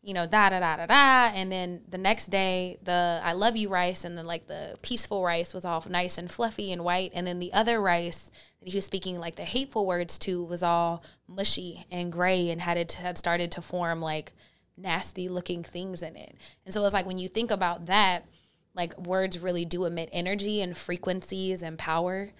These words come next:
Um, and so just, you know, looking that up. But if you wanna research, his name is Masaru Emoto.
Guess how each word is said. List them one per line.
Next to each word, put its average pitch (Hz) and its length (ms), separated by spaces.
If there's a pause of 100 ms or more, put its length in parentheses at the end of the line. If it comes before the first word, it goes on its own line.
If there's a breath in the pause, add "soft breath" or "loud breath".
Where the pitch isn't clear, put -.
(240 soft breath)
Um, 165 300
and 170 100
so 170 160
just, 190 300
you 302 80
know, 247 160 (340)
looking 202 200
that 196 120
up. 147 120
But 180 100
if 175 100
you 202 80
wanna 233 220
research, 185 460
his 180 120
name 170 220
is 165 240
Masaru 208 760 (360)
Emoto. 165 580